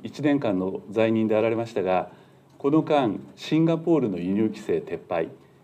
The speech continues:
イーユーの輸入規制の緩和、そしてアメリカの全面解除と、ちょうど震災原発事故から十年という大事な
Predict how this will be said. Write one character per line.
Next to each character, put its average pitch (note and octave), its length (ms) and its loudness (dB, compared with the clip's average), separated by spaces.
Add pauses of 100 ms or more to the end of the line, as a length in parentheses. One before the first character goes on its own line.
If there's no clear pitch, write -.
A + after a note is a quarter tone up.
(280)
イ C#3 80 -4
ー F3+ 200 2
ユ F#3 140 4
ー - 20 2
の G#2+ 320 0
輸 G#2+ 140 -2
入 C3+ 180 4
規 C3+ 100 -4
制 G#2 240 2
の D#2+ 140 -6
緩 F2+ 240 -4
和、 - 160 -10 (320)
そ C#3 120 -2
し C3 80 -10
て D#3 440 4
ア A#2 100 0
メ C#3+ 100 4
リ D3 120 0
カ D3 100 2
の C3+ 140 2
全 C3+ 260 6
面 C#3 180 2
解 B2 200 2
除 E2 100 -2
と、 - 220 -12 (580)
ち - 80 -8
ょ D3 80 6
う C#3+ 40 6
ど D3 100 4
震 D3 240 2
災 D3 240 2
原 D3 180 0
発 D3+ 240 -8
事 D#3+ 100 -6
故 D3+ 120 -4
か B2 100 -2
ら G2 140 0
十 C3+ 200 0
年 A2+ 200 2
と G2+ 100 -6
い F2+ 140 0
う F2 40 -2
大 B2+ 220 4
事 C3+ 100 -2
な B2+ 320 2